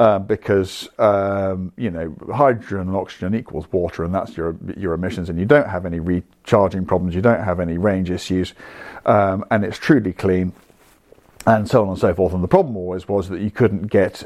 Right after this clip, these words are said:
an environmentally clean source of hydrogen at a price the market was prepared to afford. Now, that problem is going away day by day. Um, and if we, um, use the incredible resource that we have, which is, you know,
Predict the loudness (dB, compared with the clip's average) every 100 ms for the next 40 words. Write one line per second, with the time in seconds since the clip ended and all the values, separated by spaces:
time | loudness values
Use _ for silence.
0 | -4 -2 0 2 2 2 0 -4 -4 -2
1 | -2 -4 -16 -20 -18 -4 4 4 4 0
2 | -2 -6 -4 4 4 4 -4 -2 0 0
3 | -2 -4 -2 -4 -4 -2 0 0 -2 -2
4 | -2 -6 -12 -8 -4 -4 -4 -4 -4 0
5 | 2 4 2 2 0 0 0 0 0 0
6 | -12 -20 -20 2 6 6 4 0 0 0
7 | -2 2 2 4 0 -2 -4 -8 _ _
8 | _ -20 -20 _ 0 2 2 0 -2 0
9 | 4 6 4 2 2 2 2 -2 -6 -6
10 | -2 0 -2 -4 -4 -2 0 -2 -2 -4
11 | -4 -18 -18 -20 -2 -2 4 4 4 2
12 | 0 -2 -2 -2 -2 -2 0 2 2 2
13 | 0 -2 0 0 0 -2 -4 -2 0 -2